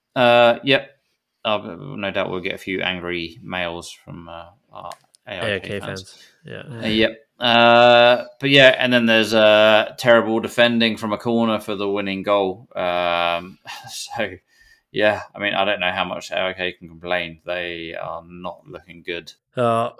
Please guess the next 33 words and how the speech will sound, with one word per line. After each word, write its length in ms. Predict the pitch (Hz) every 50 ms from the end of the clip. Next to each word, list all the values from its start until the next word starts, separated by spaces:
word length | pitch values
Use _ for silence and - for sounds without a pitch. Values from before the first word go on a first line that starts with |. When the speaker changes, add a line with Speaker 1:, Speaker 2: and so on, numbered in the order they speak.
| - - -
Speaker 2:
<sighs> 220 | - - - 151
no, 200 | 143 123 120 117
it's 180 | 123 120 - -
not 140 | 143 143 131
looking 260 | 127 113 123 120 110
good 160 | 110 120 110 -
for 80 | -
A 140 | 113 110 107
I 40 | 107
K. 180 | - - 110 104
And 120 | 104 107
like 180 | 110 113 107 -
I 40 | 110
say, 300 | 95 - - 107 104 98
for 180 | - - 117 113
any 200 | 110 107 107 104
aspiring 520 | 101 - - - 110 104 104 104 101 101
managers 460 | 104 104 101 101 98 95 95 95 92
out 160 | 98 95 95 92
there, 380 | 95 92 92 92 92 113 - _ -
um, 360 | 101 95 95 92 95 95 92 90
there 160 | 95 92 95
is 140 | 95 92 92
a, 360 | 98 95 92 92 95 92 92 - - - -
<laughs> 220 | - _ _ _
there 80 | - 104
is 100 | 92 95
a 40 | 95
job 300 | 90 95 101 92 92 - -
opening 360 | 98 - - 101 95 92 92
coming 280 | - - 92 90 92 90
soon, 360 | - - 98 90 87 90 87
surely. 560 | - - - 101 90 92 87 87 87 87 -